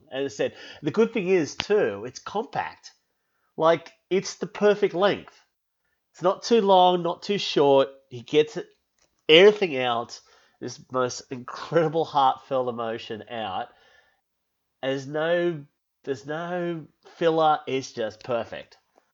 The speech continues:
Like, the perfect amount of time. Like, you, like anybody else, like you mentioned Mariah Carey earlier, she would have, you know, dragged this out, put some orchestral stuff,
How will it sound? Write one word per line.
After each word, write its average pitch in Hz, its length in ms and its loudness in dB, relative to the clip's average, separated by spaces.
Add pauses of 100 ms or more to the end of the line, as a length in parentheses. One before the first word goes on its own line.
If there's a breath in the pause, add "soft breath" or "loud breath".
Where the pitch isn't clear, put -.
(180)
Like, 113 100 -8
the 127 60 -8
perfect 143 400 -2
amount 127 300 -6
of 110 80 -10
time. 107 440 -10
Like, 113 180 -8
you, 147 80 -8 (240 loud breath)
like 147 200 0
anybody 170 560 2
else, 131 460 0
like 135 140 -2 (120)
you 135 100 -8
mentioned 139 280 -6
Mariah 123 260 -2
Carey 123 320 0
earlier, 120 400 0 (220 loud breath)
she 196 280 0
would 175 160 4
have, 127 220 0 (220 soft breath)
you 135 140 -6
know, 131 420 -4 (920)
dragged 180 360 -2
this 113 220 -8
out, 156 560 -2
put 185 160 -6
some 113 140 -16
orchestral 143 580 -6
stuff, 143 640 0